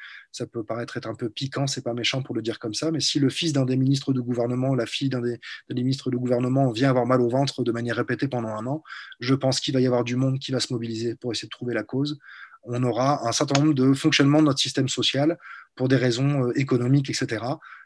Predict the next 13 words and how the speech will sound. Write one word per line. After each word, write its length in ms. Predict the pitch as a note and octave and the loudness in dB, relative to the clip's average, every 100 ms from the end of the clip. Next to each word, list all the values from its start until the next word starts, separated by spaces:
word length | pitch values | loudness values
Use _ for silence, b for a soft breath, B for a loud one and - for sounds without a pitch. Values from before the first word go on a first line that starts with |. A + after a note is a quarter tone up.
| _ | _
euh, 480 | A#2+ A2+ A2 A2 A2 - | -6 -4 -2 -4 -6 2
ou 100 | C#3+ | 6
d'autres, 420 | C3 D#3 - - b b _ - | 8 6 2 -12 b b _ -14
euh, 240 | A2+ G#2+ | -10 -8
de 140 | G#2+ B2+ | 0 2
légitimité, 720 | B2+ B2 D3 F3 G3 - D#3+ | 4 2 2 2 2 10 12
de 80 | C#3+ | 10
prestige 420 | - C#3+ - E3 | 4 2 4 4
de 80 | D3+ | 6
la 120 | C3 | 6
personne. 580 | B2+ - - D3 E3 D#3 | 2 0 2 4 6 4
De, 160 | B2+ | 2
de, 320 | B2 B2 A#2 | 2 2 0